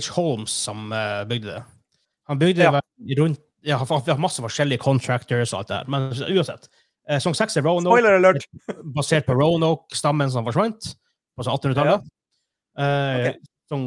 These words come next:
Speaker 1: syv er Cult. Eh, det er en sesongen uten noe særlig horrorelementer. Det er for at
Speaker 2: Ja.
Speaker 1: s-,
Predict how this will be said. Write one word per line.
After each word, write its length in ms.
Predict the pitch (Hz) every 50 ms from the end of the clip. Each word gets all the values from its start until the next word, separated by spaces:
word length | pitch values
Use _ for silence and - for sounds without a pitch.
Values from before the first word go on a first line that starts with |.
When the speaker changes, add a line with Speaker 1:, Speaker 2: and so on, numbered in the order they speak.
| 117
Speaker 1:
syv 240 | - - 170 165 131 107
er 20 | - - _ -
Cult. 460 | 214 233 240 - - _ _ - - - _ _
Eh, 200 | 147 131 127 127
det 140 | 123 147 -
er 60 | - 226
en 80 | 220
sesongen 320 | 175 - - 175 156 139 127 -
uten 240 | 170 170 151 - -
noe 160 | 131 120 110
særlig 300 | 127 - 135 120 117 104 101
horrorelementer. 640 | 127 127 123 117 110 104 107 107 107 - - - - - _ _ _ _ _ _ _ _
Det 80 | 147 131
er 0 |
for 140 | 156 156 -
at 80 | - -
Speaker 2:
Ja. 140 | 170 160 139
Speaker 1:
s-, 160 | - 135